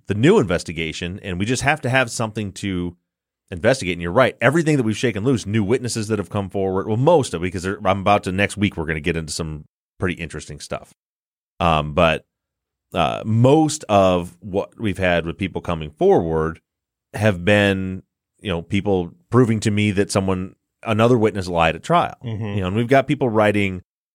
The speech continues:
Speaker 1: writing affidavits. We've got, there's a lot of new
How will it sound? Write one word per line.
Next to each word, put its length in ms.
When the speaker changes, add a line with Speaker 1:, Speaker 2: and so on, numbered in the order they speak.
Speaker 1:
writing 340
affidavits. 840
We've 160
got, 200
there's 140
a 60
lot 380
of 140
new 520